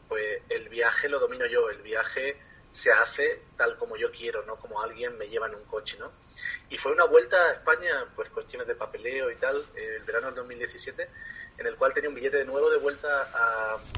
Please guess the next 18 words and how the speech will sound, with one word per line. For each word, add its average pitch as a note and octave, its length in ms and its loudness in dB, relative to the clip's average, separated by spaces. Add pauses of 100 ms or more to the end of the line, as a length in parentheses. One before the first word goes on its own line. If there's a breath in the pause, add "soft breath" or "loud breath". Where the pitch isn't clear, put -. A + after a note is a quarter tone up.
(200)
a A2+ 120 -2
Tailandia, B2+ 520 2 (720 loud breath)
y C#3+ 80 -4
sin C#3 200 2
pensármelo C3 380 6
dos E3 120 4
veces, D#3+ 300 0
no C#3+ 120 0
sé, C#3+ 220 0
en A2+ 180 0
tres C3+ 180 -2
semanas C#3+ 360 0
tenía C3+ 180 -6
una C3+ 120 0
bicicleta B2 540 0 (140)
que A#2 80 -2
probablemente, A#2+ 500 0 (480)
y F#2 400 -12